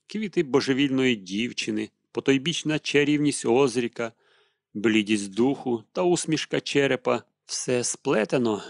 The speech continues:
вінком для похмурої людини в чорному. І те, що я вам розповідаю», —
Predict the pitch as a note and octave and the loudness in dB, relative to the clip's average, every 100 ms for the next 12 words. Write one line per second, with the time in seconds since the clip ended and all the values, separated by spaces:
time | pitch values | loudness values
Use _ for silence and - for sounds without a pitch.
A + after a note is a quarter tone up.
0 | - C3 A3 G#3 - F#3 F#3 D3+ B2 - | -10 -6 -4 -6 -2 2 2 2 0 0
1 | C3 A#2+ B2 B2+ A#2+ A2+ A2 G#2 G#2+ G2 | 0 2 2 4 4 4 2 2 0 0
2 | - A2 G2 F2+ F#2+ F2+ F#2 _ _ _ | -2 2 2 2 -4 -6 -8 _ _ _
3 | _ _ - A2 A2 A2 - A#2 G#2+ - | _ _ -2 2 2 2 2 0 0 -2
4 | A2+ A2 B2 C3+ A#2 A2+ - A2 A2 A2+ | 0 2 0 -4 -4 -6 -4 0 0 -2
5 | - - | -4 -6